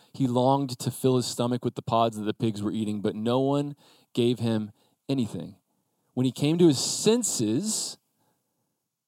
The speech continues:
we know this moment. When he came to his senses, this is after you've made your bed in hell for long enough. Anybody?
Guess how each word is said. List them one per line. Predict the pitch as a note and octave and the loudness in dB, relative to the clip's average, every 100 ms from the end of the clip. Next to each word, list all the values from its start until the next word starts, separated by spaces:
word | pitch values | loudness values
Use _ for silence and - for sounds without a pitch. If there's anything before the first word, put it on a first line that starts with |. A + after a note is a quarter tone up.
| _ _ | _ _
we | C3 | 0
know | C#3+ | 2
this | A#2+ G2 | 2 -2
moment. | G2 F#2 A2 - _ | -6 -6 -8 -12 _
When | - | -4
he | B2 | -4
came | - D#3+ F#3 | 0 0 4
to | F#3 | 6
his | E3 | 4
senses, | - E3+ E3 - G2+ - - - _ _ _ _ - | 2 0 0 -2 -4 -6 -12 -16 _ _ _ _ 2
this | F3 | 2
is | F3+ | 4
after | D3+ E3 - | 4 4 2
you've | F3+ E3+ C#3 | 0 0 0
made | C#3+ D#3+ C#3 | 4 4 4
your | C#3+ | 2
bed | A2+ C3 C3 | 4 4 6
in | A#2+ | 2
hell | G#2 A#2 F#2+ F#2 - _ _ _ _ _ _ _ _ _ | -2 -2 -4 -4 -12 _ _ _ _ _ _ _ _ _
for | C3 | 0
long | A2+ A#2+ A2+ | 2 2 0
enough. | F#2 F#2 A2+ - - _ _ _ _ _ _ _ _ _ _ _ _ _ _ - | -2 -4 -4 -12 -20 _ _ _ _ _ _ _ _ _ _ _ _ _ _ -8
Anybody? | G#2 G2 F#2 B2 | -2 0 2 0